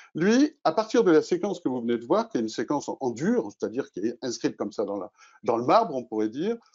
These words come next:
euh, même si les enseignants, là encore, essaient de varier, pouvoir dire à un élève qui, qui, qui marche très bien d'abandonner un exercice, d'en faire un autre, ça aussi, ça fait partie des choses qu'on fait quand on est enseignant.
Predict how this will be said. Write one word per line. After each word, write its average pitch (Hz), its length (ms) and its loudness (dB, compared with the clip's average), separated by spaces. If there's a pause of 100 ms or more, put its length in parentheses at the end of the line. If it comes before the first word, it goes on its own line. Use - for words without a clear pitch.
(440)
euh, 147 220 8
même 226 240 4
si 214 160 -2
les 151 180 6
enseignants, 131 460 2
là 131 120 6
encore, 139 360 2
essaient 135 400 2
de 117 140 2
varier, 113 580 4
pouvoir 113 400 -8
dire 123 180 -8
à 107 60 -2
un 104 140 -6
élève 123 300 -4
qui, 101 280 -8
qui, 110 320 -18
qui 120 100 -12
marche 110 220 -8
très - 140 -6
bien 117 280 -6 (300)
d'abandonner 117 580 0
un 117 100 0
exercice, 117 440 -6
d'en 110 140 -6
faire 104 160 -4
un 104 160 -2
autre, 170 180 4
ça - 80 -6
aussi, 127 200 -6
ça - 120 -12
fait - 120 -12
partie - 260 -14
des 95 100 -14
choses - 220 -18
qu'on 101 100 -16
fait 135 260 -10 (280)
quand 110 180 -12
on 98 100 -6
est 95 40 -10
enseignant. 113 480 -6